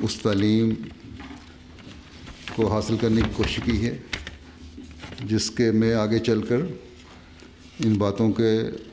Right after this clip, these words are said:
ادراک میں مزید وسعت پیدا ہوتی چلی جاتی ہے۔ بس یاد رکھیں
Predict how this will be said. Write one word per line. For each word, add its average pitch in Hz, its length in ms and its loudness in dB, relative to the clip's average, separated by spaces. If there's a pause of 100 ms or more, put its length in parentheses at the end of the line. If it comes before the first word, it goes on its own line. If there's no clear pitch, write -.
(140)
ادراک 98 440 0
میں 113 120 2
مزید 110 320 4
وسعت 107 280 -2
پیدا 113 180 2
ہوتی 107 200 0
چلی 107 200 -2
جاتی 104 320 -4
ہے۔ - 140 -20 (2000)
بس - 320 0 (3000)
یاد 101 240 2
رکھیں 113 420 2